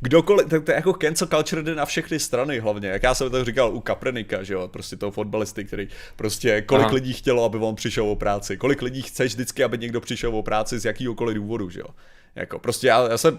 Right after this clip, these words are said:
Speaker 1: já
Speaker 2: No.
Speaker 1: jsem si absolutně jistý, že kdybych já vzal českou vlajku a zapálil ji tady, nevím, jako je to stresný, tak bych chtěli lidi, aby mě,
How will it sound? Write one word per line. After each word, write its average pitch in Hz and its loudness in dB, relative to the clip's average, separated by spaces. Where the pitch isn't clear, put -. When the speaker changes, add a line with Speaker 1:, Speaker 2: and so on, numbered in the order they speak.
Speaker 1:
já 131 8
Speaker 2:
No. - 6
Speaker 1:
jsem 160 2
si 170 4
absolutně 139 0
jistý, 123 0
že 120 0
kdybych 113 -4
já 117 6
vzal 120 2
českou 110 -6
vlajku 110 2
a 101 4
zapálil 113 4
ji 107 -4
tady, 95 0
nevím, 92 0
jako 104 0
je 104 4
to 104 -4
stresný, 113 -2
tak 120 2
bych 117 -12
chtěli 131 4
lidi, 120 2
aby 120 2
mě, 120 0